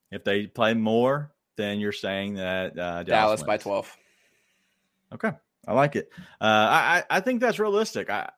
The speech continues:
Speaker 1: I really do. I, I think no matter what happens tonight, I think you have a Dallas team that just blew a huge lead to Phoenix. I think they're gonna come with a little bit of pissed offness, if we'll say.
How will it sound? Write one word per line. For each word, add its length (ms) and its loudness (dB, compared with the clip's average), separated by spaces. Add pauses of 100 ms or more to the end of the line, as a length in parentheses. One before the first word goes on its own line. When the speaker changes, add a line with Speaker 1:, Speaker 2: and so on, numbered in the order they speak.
Speaker 1:
I 80 0
really 260 2
do. 220 -4
I, 300 0
I 20 0
think 240 -6
no 160 0
matter 400 0
what 320 0
happens 420 -4
tonight, 400 -2
I 60 -4
think 400 -6 (420)
you 140 -4
have 320 0
a 240 0
Dallas 500 0
team 480 -2
that 380 -2 (200)
just 460 0
blew 400 -2
a 120 -2
huge 600 -4
lead 520 -4 (320)
to 40 -16
Phoenix. 640 -6 (800)
I 80 -6
think 220 -8
they're 100 -4
gonna 220 -2
come 560 -2 (440)
with 160 -6
a 60 -4
little 380 0
bit 180 0
of 200 -2 (520)
pissed 320 2
offness, 680 0
if 160 -12
we'll 100 -6
say. 340 -6